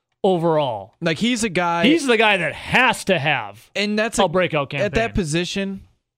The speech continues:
Speaker 2: number twelve, you expect that guy to come in and instantly make an impact, which, which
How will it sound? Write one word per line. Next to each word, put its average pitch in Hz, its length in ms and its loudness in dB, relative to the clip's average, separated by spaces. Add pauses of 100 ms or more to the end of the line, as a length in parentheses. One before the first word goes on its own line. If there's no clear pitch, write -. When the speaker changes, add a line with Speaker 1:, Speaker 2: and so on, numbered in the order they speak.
(460)
Speaker 2:
number 175 280 -2
twelve, 165 640 -4 (520)
you 214 140 -2
expect 190 480 -4
that 175 160 -2
guy 160 200 -2
to 151 60 -4
come 160 280 -4
in 151 100 -4
and 127 180 -8 (140)
instantly 160 420 -6
make 143 280 -2
an 127 200 -8
impact, 135 480 -6
which, 175 240 -4
which 185 360 -8